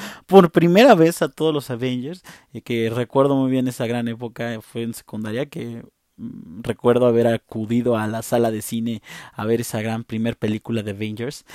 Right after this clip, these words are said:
con mis compañeros, y guau, guau, guau, qué gran, qué gran momento, la verdad, fue una ilusión. <laughs> Pero bueno, eh, quiero hacerte la recomendación, eh, de una película que se llama,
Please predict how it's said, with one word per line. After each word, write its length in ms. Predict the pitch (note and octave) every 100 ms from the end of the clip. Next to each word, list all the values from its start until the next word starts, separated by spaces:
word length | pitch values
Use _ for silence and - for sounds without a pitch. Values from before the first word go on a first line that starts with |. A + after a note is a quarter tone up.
| - -
con 200 | G2+ G2+
mis 220 | G2+ -
compañeros, 840 | G#2 G2 G#2 A2 G#2+ C#3 - - - _ G3+ _
y 280 | A#2+ A2 -
guau, 260 | C3 G2+ - _ _ _ _ _ -
guau, 320 | B2+ B2+ D3
guau, 280 | A#2 G#2 G#2+ _ _ _ _ _
qué 160 | C3 A#2
gran, 520 | A2 A2 G#2+ A2 A2+ _ _ _
qué 120 | - C#3+
gran 240 | B2+ A#2
momento, 380 | A2 G2+ G#2 -
la 100 | -
verdad, 220 | - - _ _ _ _ _
fue 160 | - B2+
una 260 | B2 A#2
ilusión. 320 | A2 A#2 - - -
<laughs> 260 | - C#3 - - - - -
Pero 160 | E3+
bueno, 260 | A3 C#4 C4 - -
eh, 520 | D3 D3 D3 C#3+ D3 C#3
quiero 180 | F3+ G3+
hacerte 320 | F#3 F3 F#3+
la 100 | F3+
recomendación, 840 | C3+ - A#2 A#2 A2 - D3+ D3 E3 - - _
eh, 460 | A2+ A#2 A#2 A#2 A2+ A2 - _ _ _ _ _ _ _ _ _ -
de 140 | C3+ C#3
una 240 | D3+ E3
película 380 | C#3 B2 D3+ C#3
que 80 | -
se 160 | -
llama, 560 | A2+ B2 C3+ C3 C3